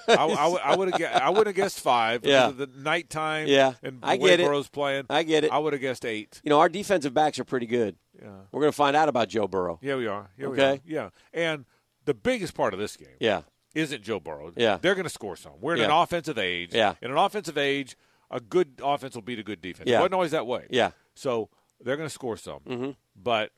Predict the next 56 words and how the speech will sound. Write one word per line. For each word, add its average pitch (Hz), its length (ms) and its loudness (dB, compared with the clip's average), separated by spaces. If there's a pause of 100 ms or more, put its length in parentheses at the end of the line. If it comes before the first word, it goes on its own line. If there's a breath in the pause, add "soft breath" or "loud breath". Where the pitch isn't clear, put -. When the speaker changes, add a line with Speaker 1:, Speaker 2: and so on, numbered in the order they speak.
(200)
Speaker 1:
where 117 240 -2
we, 113 180 -6
what 113 280 -10
we're 117 100 -12
gonna 110 100 -12
f-, - 180 -20 (160)
what 107 160 -12
we 104 120 -14
have 135 300 -6
to, - 100 -20
more 175 380 0
than 151 180 -4 (180)
ever, 117 340 0 (120)
Speaker 2:
Mm-hmm. 127 240 -6 (140)
Speaker 1:
the 104 80 -12
Trask 131 340 -4
fumbles 117 280 -10
have 110 140 -6
to - 60 -20
stop. 71 300 -12 (320)
Speaker 2:
Yes. 87 380 -6
Speaker 1:
You 107 120 -12
cannot. 123 480 -4
Speaker 2:
You're 123 180 0
not 151 120 4
gonna 151 100 2
get 143 140 2
away 139 180 6
with 123 80 2
those 117 180 4
on 113 100 2
the 104 80 0
road. 98 200 2
Speaker 1:
Florida 151 320 2
cannot, 127 360 -8
and 120 200 -10
not 156 180 0
on 160 100 -2
this 156 200 -6
road. 80 260 -12
Speaker 2:
No. 104 320 2
Speaker 1:
Florida 156 420 0
can't 147 440 -10
make 131 200 -10
an 120 100 -8
early 107 220 -6
mistake. 92 460 -18
Speaker 2:
Right. 95 260 -2 (140)
Speaker 1:
The, 101 100 -12
the 104 180 -6
whole 160 240 0
key 180 220 -10
to 156 120 -6
this 131 200 -6
thing 120 220 -10
is, 87 220 -14